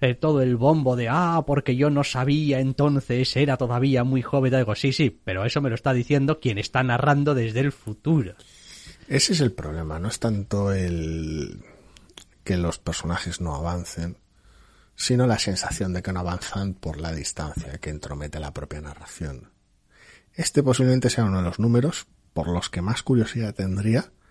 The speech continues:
Speaker 2: de leérmelo sin las cajas de texto.
Speaker 1: Hmm. Hombre, también es verdad que el T V O encuentra algunas, em, no sé cómo llamarlo, es-, es-, es-, excusas argumentales,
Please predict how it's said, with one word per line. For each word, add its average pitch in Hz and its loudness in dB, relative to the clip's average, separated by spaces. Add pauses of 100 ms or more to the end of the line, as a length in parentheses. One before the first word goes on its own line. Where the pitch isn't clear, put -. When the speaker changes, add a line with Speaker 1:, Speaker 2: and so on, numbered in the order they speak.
(420)
Speaker 2:
de 90 0
leérmelo 107 4 (420)
sin - -8
las - -10
cajas 78 -6
de - -8
texto. - -14 (540)
Speaker 1:
Hmm. 104 2 (1600)
Hombre, 117 -2 (640)
también 135 2
es 127 2
verdad 120 2
que 135 2
el 131 2
T 113 0
V 131 2
O 120 4
encuentra 123 2
algunas, 110 0
em, 95 -2 (800)
no - -10
sé - -10
cómo 87 -8
llamarlo, 92 -6
es-, 101 -8
es-, - -8
es-, - -8
excusas 117 -4
argumentales, 98 -4